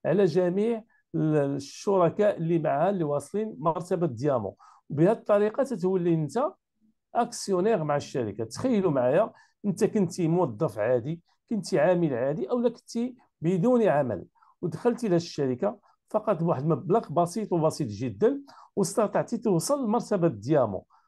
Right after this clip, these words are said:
وليتي اكسيونير مع شركه امريكيه، وعندك انت يعني واحد المبلغ تدخله شهريا،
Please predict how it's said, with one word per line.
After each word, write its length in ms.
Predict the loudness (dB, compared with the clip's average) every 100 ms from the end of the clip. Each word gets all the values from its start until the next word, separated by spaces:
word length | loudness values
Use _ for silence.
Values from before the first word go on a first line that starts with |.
| _
وليتي 640 | -2 0 0 -2 -4 -4
اكسيونير 560 | -4 -6 -4 -2 0 0
مع 140 | 0
شركه 520 | -4 -2 -2 0 -2 -4 -20 _ 0
امريكيه، 720 | 4 4 2 0 -2 -2 -2 _ -6
وعندك 420 | -2 0 -2 -2
انت 400 | -6 -4 -2 -2 -6 _ _ -6
يعني 280 | -4 -4 -6
واحد 160 | -6
المبلغ 340 | -2 0 0 -2
تدخله 800 | -2 -4 -6 -6 -2 0 0 -6 _ _
شهريا، 760 | -2 2 4 2 2 0 -2